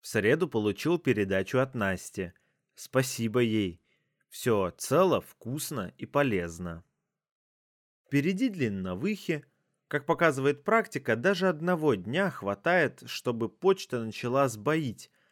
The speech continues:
А тут два праздника. Второй в этом году, боюсь, будет шо пипец.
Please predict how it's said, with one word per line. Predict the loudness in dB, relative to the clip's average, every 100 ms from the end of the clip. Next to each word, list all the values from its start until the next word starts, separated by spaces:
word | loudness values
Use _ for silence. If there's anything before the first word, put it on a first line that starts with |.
| _ _ _ -4
А | -2
тут | -2 -4 -8
два | -10 2 4 4
праздника. | 2 0 -2 -8 -12 -12 -12 -14 _ _ _ _
Второй | -12 -2 4 4
в | 4
этом | 2 0 0
году, | 0 2 2
боюсь, | 4 4 2 -4 -6
будет | -8 -6 -6 -8
шо | -8 -6
пипец. | -6 -8 -6 -6 -8 -18